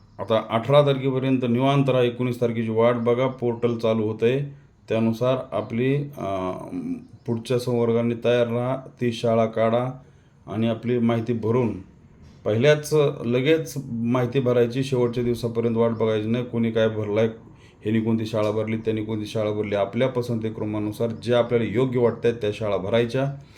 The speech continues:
फॉर्म सबमिट करायचा, डाउनलोड करायचा फॉर्म आणि प्रिंट काढून आपल्याकडे ठेवायचा.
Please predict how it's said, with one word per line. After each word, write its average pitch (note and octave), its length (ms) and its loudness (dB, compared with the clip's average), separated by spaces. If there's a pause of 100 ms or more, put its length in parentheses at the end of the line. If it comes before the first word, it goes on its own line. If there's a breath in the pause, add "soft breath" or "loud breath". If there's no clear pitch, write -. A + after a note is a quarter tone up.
(420 loud breath)
फॉर्म A2+ 180 2
सबमिट B2 400 2
करायचा, B2+ 480 0 (300)
डाउनलोड C3 500 4
करायचा B2 380 0
फॉर्म C#3 280 -2 (280)
आणि G2 140 -8
प्रिंट B2+ 320 2
काढून G#2+ 220 0
आपल्याकडे G#2 340 -2 (260)
ठेवायचा. D#2+ 360 -2